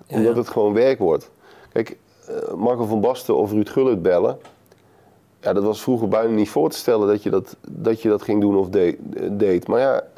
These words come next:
Speaker 2: d-, dat doe je natuurlijk nu, nu wel. En dat is helemaal niet,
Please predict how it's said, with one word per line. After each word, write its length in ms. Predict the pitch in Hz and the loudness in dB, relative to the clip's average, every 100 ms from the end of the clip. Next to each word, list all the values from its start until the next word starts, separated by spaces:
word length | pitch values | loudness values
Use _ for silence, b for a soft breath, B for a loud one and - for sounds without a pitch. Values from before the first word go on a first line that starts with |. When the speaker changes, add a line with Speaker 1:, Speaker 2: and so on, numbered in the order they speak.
| 82 | -4
Speaker 2:
d-, 100 | 78 - | -4 -4
dat 280 | 85 110 107 | -2 0 2
doe 120 | 127 | 2
je 60 | |
natuurlijk 360 | 113 110 113 113 | 2 0 0 2
nu, 220 | 113 98 113 | 2 0 2
nu 80 | 110 | 2
wel. 340 | 120 131 123 - B B B _ _ - | 2 2 0 -6 B B B _ _ -2
En 100 | 117 | 0
dat 120 | 113 | 2
is 120 | 117 | 2
helemaal 260 | 120 107 107 | 2 2 2
niet, 280 | 110 101 | 0 -2